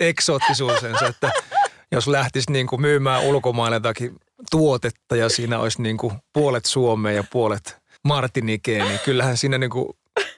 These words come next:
mi-, miksi nää on niinku löytänyt toisensa? Et on Elä-, Elämäjärven valssi ja Martinikin bikinit, niin, niin.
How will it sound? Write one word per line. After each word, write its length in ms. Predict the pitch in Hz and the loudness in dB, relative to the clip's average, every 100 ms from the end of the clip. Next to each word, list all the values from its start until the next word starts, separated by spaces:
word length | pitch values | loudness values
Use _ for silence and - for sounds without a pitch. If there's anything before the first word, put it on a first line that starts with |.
| _ - 330 | _ -10 -6
mi-, 160 | 143 160 359 - | -2 0 -2 -6
miksi 360 | 147 160 - 151 | -2 -2 0 0
nää 240 | 151 120 | 0 0
on 140 | 101 - | -4 -8
niinku 280 | - - | -14 -10
löytänyt 360 | - 107 - - - | -6 -4 -2 -2 -2
toisensa? 560 | - - - 165 - | -2 0 -2 -2 -6
Et 160 | - - - | -6 -6 -6
on 240 | - - - _ _ - - | -4 -4 -8 _ _ -12 -4
Elä-, 260 | 151 143 120 - | 0 0 0 -2
Elämäjärven 840 | 156 147 135 131 131 120 113 107 110 _ - | 0 0 0 0 0 -2 -2 -4 -6 _ -2
valssi 500 | 117 113 104 - 127 | 0 0 -2 -4 -2
ja 120 | 117 117 _ | -4 -6 _
Martinikin 720 | - 110 117 - 131 - 120 120 _ _ _ 151 | -6 -4 -4 -6 -10 -10 -10 -12 _ _ _ 0
bikinit, 640 | 160 147 139 123 110 113 - - - - | 2 0 -2 -2 -2 -4 -6 -14 -14 -10
niin, 180 | 62 | -8
niin. 220 | - 53 | -8 -8